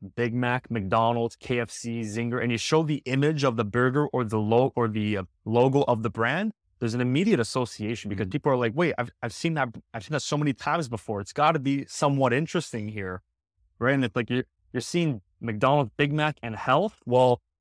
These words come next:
Speaker 1: hold on, how are these two colliding? Oh my gosh, it's, it's a healthier Big Mac, right? Same thing with the sugar videos.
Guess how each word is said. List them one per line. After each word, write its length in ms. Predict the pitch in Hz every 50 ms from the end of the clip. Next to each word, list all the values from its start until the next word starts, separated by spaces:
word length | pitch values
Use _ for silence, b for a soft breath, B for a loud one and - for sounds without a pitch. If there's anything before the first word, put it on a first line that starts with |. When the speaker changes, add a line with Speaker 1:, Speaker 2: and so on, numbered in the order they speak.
| _ _
Speaker 1:
hold 140 | - 131 139
on, 140 | 147 139 117
how 160 | 110 135 147
are 80 | 151 139
these 140 | 139 135
two 160 | - - 143 120
colliding? 500 | - - 113 113 120 139 135 117 98 98
Oh 120 | 113 131
my 160 | 131 120 107 98
gosh, 340 | 92 117 123 127 113 -
it's, 120 | - 95 -
it's 80 | 101
a 60 | 117 98
healthier 400 | - 120 131 - - 123 104 90
Big 240 | 82 98 113 127
Mac, 440 | 127 127 107 92 82 - _ - - _ _ _ _ _ _
right? 220 | 107 107 123 123 - _ _ _ _
Same 120 | - 135
thing 120 | 127 131 139
with 120 | 139 127
the 60 | -
sugar 280 | 110 - - 147 135 131
videos. 560 | 101 104 98 98 98 95 90 90 87 - -